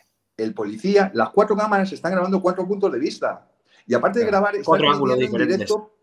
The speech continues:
Speaker 1: para tu sala. Con lo cual, el jefe, en ese momento, primero, la importancia del apoyo.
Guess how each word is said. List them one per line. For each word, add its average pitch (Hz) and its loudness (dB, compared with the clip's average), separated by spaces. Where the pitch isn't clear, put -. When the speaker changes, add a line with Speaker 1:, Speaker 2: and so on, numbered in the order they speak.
Speaker 1:
para 143 2
tu 127 -8
sala. 160 -2
Con 127 2
lo 127 2
cual, 262 -2
el 123 -10
jefe, 254 -4
en - -4
ese 196 -4
momento, 254 -4
primero, 127 -6
la 107 -10
importancia 117 0
del 139 0
apoyo. 117 2